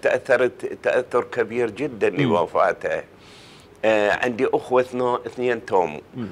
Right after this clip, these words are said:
Speaker 1: واحد محمد نذير سعيد اللي هو رئيس مصورين أقدم في، آه، العراقية كان،
Speaker 2: مم.
Speaker 1: وبالسينما والمسرح، وبعدين انحال على التقاعد.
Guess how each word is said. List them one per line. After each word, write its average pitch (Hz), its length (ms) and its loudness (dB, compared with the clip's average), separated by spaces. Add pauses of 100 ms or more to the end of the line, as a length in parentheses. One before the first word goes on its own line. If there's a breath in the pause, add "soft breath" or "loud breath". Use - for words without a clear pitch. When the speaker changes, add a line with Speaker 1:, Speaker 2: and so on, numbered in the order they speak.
(160)
Speaker 1:
واحد 117 380 4
محمد 123 500 -2
نذير 117 400 2
سعيد 90 600 0
اللي 98 340 -2
هو 107 260 2
رئيس 104 420 0
مصورين 101 680 -2
أقدم 101 680 -6 (100)
في، 92 340 -4 (460 loud breath)
آه، 95 320 6
العراقية 95 640 4
كان، 90 400 2 (220)
Speaker 2:
مم. 123 180 -12 (140)
Speaker 1:
وبالسينما 95 680 0
والمسرح، 87 880 0
وبعدين 98 400 -2
انحال 104 340 -2
على 95 120 0
التقاعد. 80 600 0